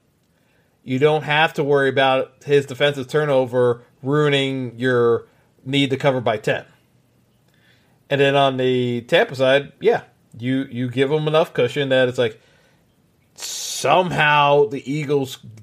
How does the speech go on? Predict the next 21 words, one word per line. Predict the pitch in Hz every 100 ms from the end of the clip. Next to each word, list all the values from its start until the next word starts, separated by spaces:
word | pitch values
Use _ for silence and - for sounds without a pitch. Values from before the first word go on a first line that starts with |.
| -
do | 143 160 143
get | 135 123 -
the |
ship | 107 156 151
righted. | 117 110 98 107 - _ _ _ _ _ _
They're | 160 151
still | 214
not | 185 131
winning | 131 123 113
by | 107
ten | - 131
on | 107 90
the |
road. | 85 73 - _ _ -
That's | 123 135 131
just | 139 -
too | 135
big | 117 101
of | 95
a |
number. | 85 73 -